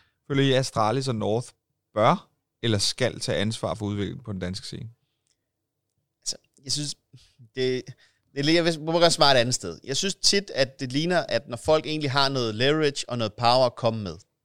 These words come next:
Speaker 2: så gør de det ikke. Ikke? Lidt ligesom, I begynder at blive gode, så trækker I ikke. Og det synes jeg er lidt, jeg ser, ikke? Så er der andre, der før i tiden kunne have gjort et eller andet, som kunne have hjulpet sygt meget herhjemme.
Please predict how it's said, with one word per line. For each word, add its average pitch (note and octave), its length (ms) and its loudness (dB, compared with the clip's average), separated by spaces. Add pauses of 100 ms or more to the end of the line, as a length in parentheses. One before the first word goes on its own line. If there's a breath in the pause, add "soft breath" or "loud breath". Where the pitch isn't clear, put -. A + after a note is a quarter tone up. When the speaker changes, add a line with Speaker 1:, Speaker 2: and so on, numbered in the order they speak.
(440)
Speaker 2:
så - 120 -10
gør B2 200 6
de B2 100 -2
det G#2+ 180 -12
ikke. - 280 -20 (440)
Ikke? G#2+ 140 -18 (240 soft breath)
Lidt D#3+ 260 0
ligesom, C#3+ 340 -2 (540)
I C3 80 -16
begynder B2+ 260 -4
at A2+ 80 -6
blive G#2+ 140 -8
gode, D#3+ 340 -4 (180)
så - 120 -16
trækker G2+ 380 -2
I F2 140 -10
ikke. F2+ 140 -14
Og C3 80 -14
det F3 80 -8
synes F#3+ 160 -6
jeg F3+ 60 -2
er D#3 40 0
lidt, D#3+ 180 -8
jeg F3+ 80 -4
ser, G2 280 -4
ikke? G#2 140 -12 (360 soft breath)
Så E3 100 2
er D#3 40 6
der D3+ 60 8
andre, D#3+ 220 4
der C#3+ 80 2
før E3+ 260 4
i C#3 60 6
tiden C#3 300 0
kunne C3 160 -2
have A2+ 80 2
gjort C#3+ 280 0
et C#3+ 40 0
eller B2+ 160 2
andet, C3+ 220 -2
som A#2+ 180 -4
kunne A#2 140 -6
have A2 40 -2
hjulpet A#2+ 240 -2
sygt F3+ 260 -6
meget C3 200 4
herhjemme. A#2+ 360 -4